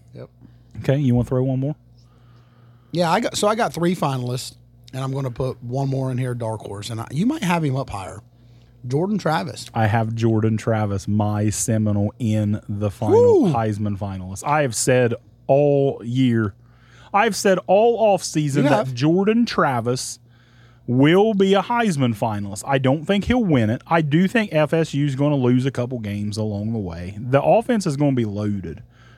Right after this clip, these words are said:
Speaker 2: Jordan Travis is a freak. Johnny Walker, Keon Coleman, a receiver, comes over from Michigan State. Uh, they got the Ja-,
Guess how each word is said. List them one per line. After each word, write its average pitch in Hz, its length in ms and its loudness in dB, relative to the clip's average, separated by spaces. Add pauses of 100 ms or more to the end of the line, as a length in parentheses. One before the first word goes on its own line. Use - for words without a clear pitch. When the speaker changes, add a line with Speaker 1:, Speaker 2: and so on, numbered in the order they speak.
Speaker 2:
Jordan 196 300 4
Travis 147 480 2
is 110 140 -2
a 101 40 -4
freak. 104 540 -6 (1200)
Johnny 180 300 4
Walker, 151 760 0 (120)
Keon 190 340 2
Coleman, 160 380 0
a 135 40 0
receiver, 143 440 0
comes 147 260 0
over 139 300 2
from 123 360 -2
Michigan 135 460 0
State. 131 600 -2 (920)
Uh, 120 220 2
they 131 160 2
got 156 360 2
the 135 220 2
Ja-, 135 220 0